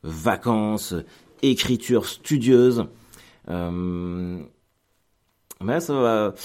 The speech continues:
là, je suis content. Là, là, samedi prochain, je pars, euh, je pars sur l'île Dieu. Je fais un festival. Je suis headliner.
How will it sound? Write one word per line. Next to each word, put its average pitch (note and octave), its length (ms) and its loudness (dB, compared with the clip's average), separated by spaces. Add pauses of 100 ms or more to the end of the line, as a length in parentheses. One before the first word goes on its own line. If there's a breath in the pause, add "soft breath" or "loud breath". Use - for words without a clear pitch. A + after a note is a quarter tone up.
(160 loud breath)
là, G3 100 8
je A#3+ 100 -2
suis A#3+ 60 0
content. B3 320 4
Là, F3 160 8
là, B2 300 4
samedi C#3 480 -4
prochain, D3+ 360 2
je - 100 -8
pars, A#2+ 260 2
euh, G#2 200 2
je - 100 -10
pars B2+ 160 -2
sur A#2+ 220 -2
l'île D#3 200 6
Dieu. A#2 200 6
Je C3+ 100 -2
fais - 80 -4
un F#2 80 -4
festival. A#2 480 -4
Je - 40 -12
suis - 240 -8
headliner. B2 560 2